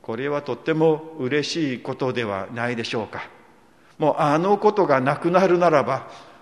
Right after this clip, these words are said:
もういくらお金を払ってもいいなんて思ってる人おられるんじゃないでしょうか。そのお金を払ったって、えー、なくならないのが現実ですけれども、イエス・キリストによってそれが全くないものに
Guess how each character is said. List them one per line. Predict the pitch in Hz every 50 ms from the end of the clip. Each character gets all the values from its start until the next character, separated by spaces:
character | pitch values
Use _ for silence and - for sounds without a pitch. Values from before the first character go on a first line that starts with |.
| - 180
も | 180
う | 165 151
い | 143
く | - 269
ら | 254 233 214
お | 196 196
金 | 202 208 202 196 196
を | 185 180
払 | 185 175 180 180
っ |
て | 180 - 170
も | 160 156 156
い | 175 190 170 143 120 110 -
い | 127
な | 120 117
ん | 110 107
て | - 117
思 | 107 110 135 135
っ |
て | 131 - 120 110
る | 104 110
人 | 104 - - 117 113 - -
お | 127 123
ら | 123 131
れ | 127 127
る | 127 147
ん | 147
じ | 135 120
ゃ | 104
な | 104 110 117
い | 113
で | 98 101
し | - 113
ょ | 104 101
う | -
か。 | - - - - - - - _ _ _ _ _ _ - - - - - - - -
そ | - 190 196
の | 185 165
お | 156
金 | - 202 226 226
を | 226 220
払 | - 175 202 247 262
っ | 254 - -
た | - 160
っ | - - - - -
て、 | - 247 208 175 - - - - -
え | 139 131
ー、 | 127
な | 139 135 127
く | 160 170
な | 180 185 180
ら | 190 185
な | 185 202 208
い | 180
の | 151 131 117
が | 104 113
現 | 104 - 135 139 151
実 | 143 160 160 - 165 156
で | 185 196
す | - - -
け | - 196 185
れ | 180 180
ど | 160 160 160
も、 | 185 214 233 226 170 - - - - - - - - - -
イ | 107 107
エ | 107 110
ス・ | - - -
キ | - 117 113
リ | 127 117
ス | - -
ト | - 127 117
に | 117
よ | 113 107
っ |
て | - - 113 104
そ | - 123 117
れ | 127 120
が | 113 113 110
全 | 110 117 117 - - - 160 156 147
く | 139 135
な | 143 160 156 190
い | 214 196
も | 160 131 120
の | 117 110 104
に | 104 98 92 87